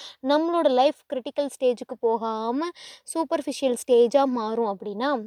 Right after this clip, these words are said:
first நீங்க discuss பண்ண வேண்டிய விஷயம், நீங்க இல்ல, நம்ம. Okay, friends we are all. So, நம்ம என்ன discuss பண்ணணும்னா, நம்மளோட past relationships. Maximum இந்த எபிசோட கேட்குற யாருக்கும் அது இருக்காதுன்னு நினைக்கிறேன்.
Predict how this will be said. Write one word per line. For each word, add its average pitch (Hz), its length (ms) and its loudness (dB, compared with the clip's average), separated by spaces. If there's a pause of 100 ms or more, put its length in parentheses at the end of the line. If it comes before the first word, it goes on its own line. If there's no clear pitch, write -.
(160)
first 330 640 -6
நீங்க 214 260 -4
discuss 214 360 -6
பண்ண 202 200 -8
வேண்டிய 196 280 -8
விஷயம், 208 380 -4 (160)
நீங்க 254 240 2
இல்ல, 196 140 -4
நம்ம. 220 320 0 (440)
Okay, 220 320 0 (840)
friends 247 300 0
we 208 80 -6
are 190 200 -4
all. 185 100 -4 (540)
So, 233 340 2
நம்ம 247 320 4
என்ன 269 240 2
discuss 254 480 2
பண்ணணும்னா, 208 760 -6 (100)
நம்மளோட 220 340 -2 (120)
past 254 400 0
relationships. 208 720 -4 (420)
Maximum 381 560 4
இந்த 302 180 8
எபிசோட 294 340 0 (120)
கேட்குற 247 200 0
யாருக்கும் 247 600 2
அது 208 80 -6
இருக்காதுன்னு 285 560 -2
நினைக்கிறேன். 202 460 -8